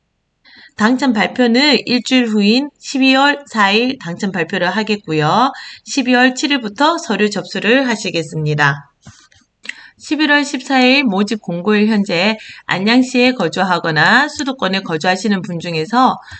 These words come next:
만 십구 세 이상 또는 세대주이시면은 미성년자라도, 어, 청약이 가능하시고요.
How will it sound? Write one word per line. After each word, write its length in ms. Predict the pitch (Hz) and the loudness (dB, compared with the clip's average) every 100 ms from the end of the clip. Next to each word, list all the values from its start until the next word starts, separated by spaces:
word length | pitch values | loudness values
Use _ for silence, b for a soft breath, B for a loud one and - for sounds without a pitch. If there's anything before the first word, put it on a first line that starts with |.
| - | -4
만 300 | 165 196 247 | 0 0 0
십구 320 | 254 262 285 | -4 -6 -4
세 140 | 269 247 | -2 -2
이상 580 | 240 220 185 196 233 | -2 0 2 2 0
또는 460 | 226 220 214 254 294 | 0 2 4 2 0
세대주이시면은 1120 | 294 311 302 285 233 202 214 185 165 220 233 | -2 0 2 0 0 -2 -4 -4 0 2 2
미성년자라도, 1500 | 165 180 226 202 170 180 165 - - 165 160 156 170 247 302 B B B | -2 -2 0 0 0 -4 -4 -8 -6 0 0 0 0 0 -2 B B B
어, 440 | - 160 156 156 156 | -4 0 0 0 -2
청약이 360 | 269 233 202 | 0 0 0
가능하시고요. 1040 | 170 165 214 233 208 208 208 165 202 220 | -2 0 2 2 0 -2 -4 -2 0 0